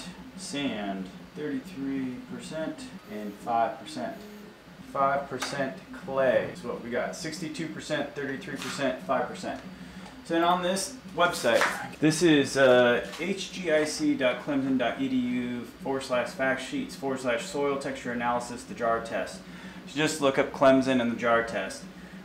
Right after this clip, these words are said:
Uh, it's the, the instructions that I followed. But what's really cool is I got this triangle that's on here, uh, that you use to figure out,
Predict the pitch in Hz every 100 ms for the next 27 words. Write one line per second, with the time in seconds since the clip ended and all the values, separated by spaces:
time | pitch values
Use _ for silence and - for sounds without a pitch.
0 | - 226 214 - - 123 120 - - 131
1 | 123 117 131 - 110 110 - 117 104 -
2 | 135 143 160 160 - 151 123 120 117 -
3 | 233 226 - - - - - - 165 147
4 | 135 127 113 110 98 123 110 104 110 104
5 | 98 - - - - 110 104 101 95 110
6 | - - 113 110 131 127 117 113 - -
7 | 113 - 131 117 113 110 107 90 -